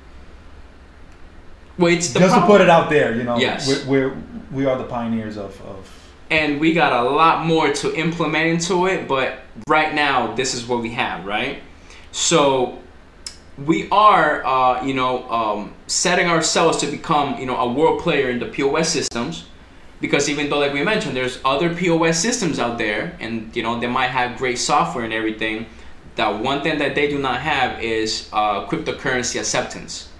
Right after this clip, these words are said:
Speaker 2: Yes.
Speaker 1: So this is gonna be great. Um, I mean, there's just so much more to, you know, talk about these topics,
Speaker 2: Mm-hmm.
Speaker 1: but, uh, you know,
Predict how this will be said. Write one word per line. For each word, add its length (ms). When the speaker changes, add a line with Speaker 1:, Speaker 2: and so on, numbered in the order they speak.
Speaker 2:
Yes. 240
Speaker 1:
So 520
this 240
is 80
gonna 160
be 120
great. 400
Um, 480
I 60
mean, 140
there's 260
just 160
so 220
much 360
more 320
to, 440
you 80
know, 140
talk 240
about 300
these 160
topics, 720
Speaker 2:
Mm-hmm. 220
Speaker 1:
but, 200
uh, 420
you 80
know, 140